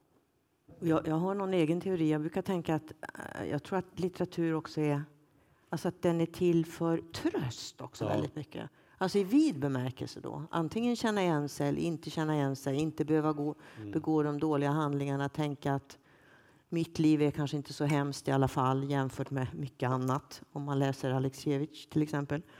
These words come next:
Speaker 1: Eh.
Speaker 2: Nej, men det är ju, jag har ofta stött på just detta att, att tänk, mitt liv blev inte som det skulle bli. Jag, det, jag, jag, jag, jag känner att det skulle ha varit något annat, men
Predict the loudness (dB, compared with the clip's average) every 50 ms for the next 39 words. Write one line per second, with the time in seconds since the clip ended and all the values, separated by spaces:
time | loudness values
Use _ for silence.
0 | -20 -20 -20 -20 -20 -12 -6 -2 0 0 2 4 6 8 8 8 10 10 10 10
1 | 10 8 6 6 6 4 2 2 2 2 4 4 4 4 4 4 6 6 6 4
2 | 4 2 2 2 2 2 2 0 -4 -6 0 2 2 2 2 0 -6 -10 -10 -6
3 | -2 0 4 8 8 8 8 8 6 6 8 8 8 6 4 2 -2 -6 -4 -2
4 | -2 -2 0 0 2 2 2 2 2 2 2 2 2 0 -2 -2 -4 -8 -8 -4
5 | -2 -2 0 0 0 0 2 2 0 0 0 0 2 2 2 0 -2 -2 -2 0
6 | 0 2 0 0 2 0 0 0 0 -2 -4 -2 -2 -2 -2 0 -2 -2 -2 -4
7 | -6 -6 -6 -6 -6 -6 -6 -8